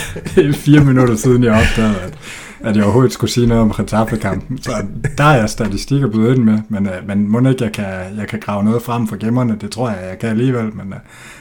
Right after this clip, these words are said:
men det skal jeg da være den første til at beklage. Det er simpelthen ikke godt nok.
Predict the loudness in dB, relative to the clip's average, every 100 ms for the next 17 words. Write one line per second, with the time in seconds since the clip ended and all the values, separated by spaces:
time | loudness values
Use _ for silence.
0 | -8 -2 -2 0 -2 -2 -4 -2 -2 -4
1 | -6 -6 -4 -4 -4 -2 -2 0 0 0
2 | -4 -4 -6 -4 -4